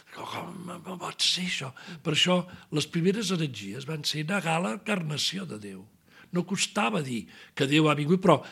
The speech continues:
com un àngel que ha vingut, un poderosíssim, que en comptes de, de, d'espavilar per buscar menjar, doncs ell feia que aparegués el menjar, com una mena de fada, no?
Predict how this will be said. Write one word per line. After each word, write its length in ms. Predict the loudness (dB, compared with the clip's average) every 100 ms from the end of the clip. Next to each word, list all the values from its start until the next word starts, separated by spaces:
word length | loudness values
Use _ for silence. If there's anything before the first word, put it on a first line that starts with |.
| -10
com 160 | -6 -4 -2
un 80 | 2
àngel 640 | 4 4 2 0 -2 -4
que 80 | -8
ha 60 |
vingut, 580 | -10 -10 -6 -4 -4 -4 -6
un 100 | -6 -2
poderosíssim, 1040 | 2 4 2 0 -2 -2 -2 -4 -8 -10 -14 -16 -10
que 140 | -4 -2
en 80 | 0
comptes 380 | 0 2 2 4
de, 140 | 2 0 -18 -6
de, 220 | 0 2 0 -6 -14
d'espavilar 1040 | -2 -2 0 -4 -6 -6 0 6 8 8 4 -8 -10
per 120 | -4 -2
buscar 340 | -2 -4 -2 -2
menjar, 380 | -2 6 8 8
doncs 180 | 2 -4
ell 140 | -4 -6 -14 -18 -16 -14 -16 -10 6
feia 300 | 8 8 4
que 80 | 2
aparegués 400 | 2 2 2 2
el 100 | 0
menjar, 480 | -2 -4 0 2 2 2
com 200 | -2 -2
una 160 | -4
mena 280 | -4 -4 -4
de 120 | -6
fada, 480 | 0 2 2 0 -6
no? 260 | -6 -8